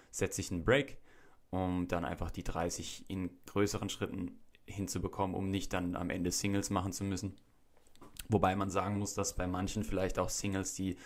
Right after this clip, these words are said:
schnellere Strategie ist, als zu sagen, okay, ich mach zwei, drei Unbroken und mach dann halt eine lange Pause. Ja, das muss man einfach immer, immer sehen.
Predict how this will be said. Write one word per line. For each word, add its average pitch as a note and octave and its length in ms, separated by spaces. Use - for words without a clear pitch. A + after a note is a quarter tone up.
schnellere G2 480
Strategie G2 560
ist, F#2+ 160
als - 240
zu F2+ 80
sagen, F2 320
okay, F2 180
ich F2+ 120
mach F2+ 160
zwei, F2 240
drei F2 240
Unbroken F2+ 500
und F#2+ 100
mach F#2 160
dann F2+ 180
halt F#2 120
eine F#2+ 100
lange F2+ 260
Pause. F#2 420
Ja, E2+ 320
das - 200
muss G2+ 140
man F#2 120
einfach - 240
immer, G2 320
immer G2 220
sehen. G2 440